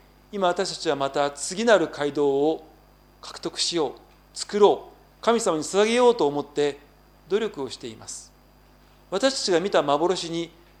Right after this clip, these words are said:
近づこう、近づいていこうと決意し、歩んできています。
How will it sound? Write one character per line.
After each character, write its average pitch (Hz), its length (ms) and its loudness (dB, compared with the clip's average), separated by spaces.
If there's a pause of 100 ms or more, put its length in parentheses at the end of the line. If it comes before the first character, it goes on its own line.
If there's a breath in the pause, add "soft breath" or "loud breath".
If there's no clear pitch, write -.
(300)
近 - 220 0
づ 269 160 0
こ - 400 0
う、 - 40 -16
近 - 220 0
づ 254 140 0
い 247 60 -4
て 247 140 -2
い 240 60 -4
こ 240 180 0
う - 60 0
と 135 240 -4 (140)
決 226 280 -6
意 156 100 -4
し、 156 340 -4 (520)
歩 214 200 0
ん 277 100 -4
で 311 80 -2
き - 100 -12
て 135 100 -8
い 113 100 -8
ま - 100 -20
す。 - 240 -20